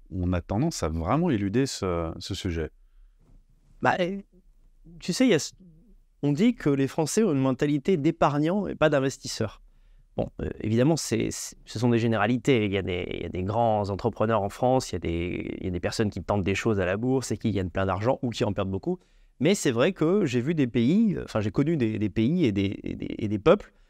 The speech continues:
Speaker 2: qui, qui avaient une vision de l'argent qui était un petit peu plus, euh, dynamique. C'est-à-dire qu'ils se disaient, bah, « L'argent, ça va, ça vient. » Et, euh, parfois, quand il se passe des choses, comme avec la, la crypto-monnaie, eh ben, il faut se mettre à fond dedans. Bon, là, on a évidemment, en tout cas, moi, je dirais que c'est plutôt, la fracture, maintenant, elle est,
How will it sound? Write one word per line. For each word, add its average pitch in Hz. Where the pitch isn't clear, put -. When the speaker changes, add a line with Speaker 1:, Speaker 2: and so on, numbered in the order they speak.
Speaker 2:
qui, 117
qui 113
avaient 110
une 117
vision 123
de 131
l'argent 120
qui -
était 127
un 117
petit 120
peu 123
plus, 165
euh, 110
dynamique. 135
C'est-à-dire 120
qu'ils 110
se 104
disaient, 113
bah, « 123
L'argent, 110
ça 113
va, 117
ça 113
vient. » 151
Et, 139
euh, 117
parfois, 151
quand -
il -
se -
passe 127
des 113
choses, 156
comme 117
avec 110
la, 113
la 98
crypto-monnaie, 110
eh 151
ben, 113
il 110
faut -
se -
mettre -
à -
fond 170
dedans. 127
Bon, -
là, 101
on 101
a 120
évidemment, 107
en 147
tout -
cas, -
moi, 196
je 196
dirais 285
que -
c'est 381
plutôt, 139
la 156
fracture, 202
maintenant, 202
elle 156
est, 123